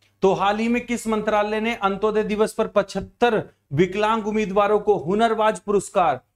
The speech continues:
तो हुनरबाज पुरस्कार किसने दिया है भैया? ये है रूरल डेवलपमेंट मिनिस्ट्री ने दिया है। ठीक है, चलिएगा, ज्योति सुरेखा मेरे दोस्तों अभी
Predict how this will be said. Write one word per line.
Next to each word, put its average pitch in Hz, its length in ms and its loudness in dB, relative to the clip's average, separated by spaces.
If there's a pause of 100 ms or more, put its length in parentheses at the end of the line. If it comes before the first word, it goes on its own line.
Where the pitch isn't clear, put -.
(160)
तो 190 100 6
हुनरबाज 214 560 0
पुरस्कार 220 440 -2
किसने 220 340 -2
दिया 220 220 0
है 214 120 2
भैया? 202 380 0 (280)
ये 185 140 4
है 208 140 0
रूरल 214 360 2
डेवलपमेंट 190 460 0
मिनिस्ट्री 160 440 -2
ने 147 120 0
दिया 131 200 0
है। 127 120 -2
ठीक 175 200 0
है, 240 280 -2 (220)
चलिएगा, 180 640 0 (200)
ज्योति 214 420 2
सुरेखा 208 680 0
मेरे 202 220 2
दोस्तों 202 380 0
अभी 180 500 -2